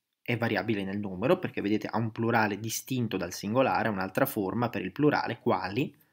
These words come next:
quindi è variabile nel numero, ma non nel genere. Quale infatti va bene sia per il singolare maschile sia per il singolare femminile. Ugualmente al plurale quali va bene sia per il plurale maschile sia per il plurale femminile.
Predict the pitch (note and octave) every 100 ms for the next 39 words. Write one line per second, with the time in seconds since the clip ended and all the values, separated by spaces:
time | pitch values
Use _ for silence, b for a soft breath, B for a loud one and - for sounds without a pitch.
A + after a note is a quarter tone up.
0 | _ _ _ _ _ _ _ _ B2 A2
1 | G#2+ A2 C3 C3 D#3+ A3 A3+ B3 C#4+ E4+
2 | F4 D#3 D3+ E3 A#2+ A2+ A2+ C3 - C#3
3 | G2+ D3+ - F#2+ - D#3+ B2+ G#2+ G#2+ -
4 | C#3 G#2 G#2 - A2 G#2+ G2+ - G#2 A2
5 | - - G#2+ F3 - - G3+ A3 D4 B2+
6 | G#3 - - A#2+ A#2+ A2+ G2 E2 - _
7 | _ _ - C3 F3 G#3+ C3+ F#2+ F#2 D3
8 | - A2+ - F#3+ D3 F3 C3 D3 - D3
9 | G2 F#2 A2+ E3+ - E3+ C3 A2+ A2 C#3
10 | A2+ A#2 A2 G2+ A#2 A2+ B2 A2 F#2 A#2+
11 | D#3 - D#3 F#3 A3+ - B2 A#2 D3+ D#3+
12 | G#3 F#3 F#2+ F#2 G2 - A2 G2+ B2 G2
13 | F2 F#2